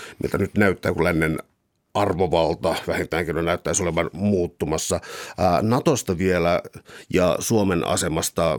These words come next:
naton rinnalla. Ää, Y Y A-sopimus sitoi meille tavallaan niin kuin Saksan kysymykseen noin niin kuin kirjaimellisesti, mutta, mutta Suomi ja Ruotsi mahdollisesti menestyivät tässä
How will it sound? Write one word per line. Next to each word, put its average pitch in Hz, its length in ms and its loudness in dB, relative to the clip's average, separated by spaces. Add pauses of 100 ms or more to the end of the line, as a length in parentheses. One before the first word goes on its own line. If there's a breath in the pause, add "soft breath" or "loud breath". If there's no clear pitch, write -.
naton 92 360 -2
rinnalla. 87 580 2 (480 loud breath)
Ää, 82 200 2
Y 110 280 2
Y 90 100 2
A-sopimus 90 460 -2
sitoi 90 220 -2
meille 87 160 0
tavallaan 87 320 2
niin 82 80 -2
kuin 87 160 0 (220 loud breath)
Saksan 90 460 -2
kysymykseen 85 580 -2
noin 87 120 0
niin 90 80 0
kuin 87 100 -2
kirjaimellisesti, 92 580 0
mutta, 92 340 0 (140)
mutta 101 500 0 (1120 loud breath)
Suomi 139 280 4
ja 110 60 2
Ruotsi 107 640 2 (120)
mahdollisesti 107 760 2
menestyivät 95 800 0 (100)
tässä 87 500 -2